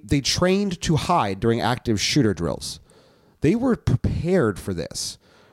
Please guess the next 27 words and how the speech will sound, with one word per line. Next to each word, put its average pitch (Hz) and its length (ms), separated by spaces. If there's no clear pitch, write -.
which 139 180
is, 135 100
thank 180 240
God, 190 220
is 120 120
probably 240 380
why 139 200
there 120 340
was 123 280
so 156 300
few 185 680
casualties. 151 920
But 139 180
this 226 220
is 269 140
the 190 120
midst 156 420
we're 160 120
in. 113 240
And 127 100
when 139 100
I 233 120
say 208 260
that, 98 340
I'm 123 160
not 190 240
calling 156 480